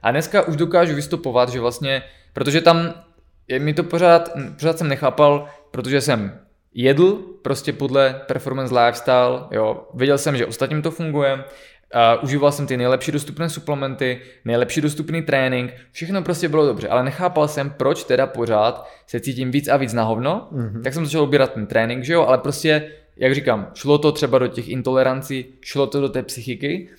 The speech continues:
Speaker 1: a nabalovalo se to. No a v nějakém tom momentu, shodou okolností při práci na té druhé univerzitě, jsem se najednou dostal k tomu, že vlastně ty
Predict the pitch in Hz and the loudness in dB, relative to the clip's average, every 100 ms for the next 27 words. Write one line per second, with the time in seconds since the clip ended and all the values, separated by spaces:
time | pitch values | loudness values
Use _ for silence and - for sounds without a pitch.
0 | _ - - 190 151 151 139 131 135 - | _ -6 2 2 4 4 2 0 -4 -10
1 | 101 - - 120 117 131 127 - - _ | -12 -14 -8 -2 2 2 2 -2 -16 _
2 | 117 139 151 196 196 180 143 127 127 143 | 2 2 4 2 2 2 2 0 -2 -4
3 | 170 214 - _ _ _ _ - - 160 | -4 -6 -12 _ _ _ _ -14 -2 2
4 | 156 143 151 151 147 143 - - 131 135 | 2 2 0 -2 -4 -8 -6 2 2 2
5 | 135 135 117 139 127 117 107 107 113 135 | -4 -4 -2 -2 -2 -2 -4 -4 -4 -4
6 | 160 - - _ 160 156 175 175 180 170 | -4 -8 -20 _ -6 -2 0 2 2 0
7 | 175 180 170 - 131 117 135 175 151 131 | 2 2 2 -2 -2 0 -4 -6 -6 -2
8 | 135 131 147 147 147 127 120 117 | -2 -2 -4 -4 0 0 0 -2